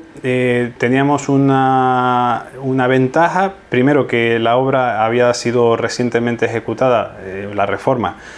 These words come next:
con lo cual, eh, estamos trabajando sobre algo que ya, eh, se ha hecho de una forma adecuada, el piso estaba bien nivelado, eh, la, las paredes estaban bien a escuadro, este, eso es importante, ¿no?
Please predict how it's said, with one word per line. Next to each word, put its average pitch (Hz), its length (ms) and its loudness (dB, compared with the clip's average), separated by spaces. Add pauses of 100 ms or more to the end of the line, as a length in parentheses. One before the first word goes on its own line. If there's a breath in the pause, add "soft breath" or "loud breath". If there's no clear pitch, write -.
(140 loud breath)
con 127 160 2
lo 120 100 2
cual, 139 320 0 (180)
eh, 110 100 -6
estamos 117 340 -2
trabajando 117 560 0
sobre 104 260 0
algo 117 300 2
que 98 160 -2
ya, 101 800 0
eh, 101 380 -10
se - 220 -8
ha 101 480 2 (880)
hecho 110 400 -4
de 107 100 -2
una 107 540 0
forma 113 360 0
adecuada, 156 500 2
el 104 360 -2
piso 110 220 -4
estaba 104 460 0 (320 loud breath)
bien 104 340 -4
nivelado, 160 760 2 (300 loud breath)
eh, 98 500 -6
la, 104 340 -2
las 101 760 -8
paredes 113 300 0
estaban 107 340 -2
bien 110 160 -2
a 110 60 -2
escuadro, 143 680 2
este, 117 240 -8 (240)
eso 135 220 0
es 135 100 0
importante, 104 580 0
¿no? 110 80 -8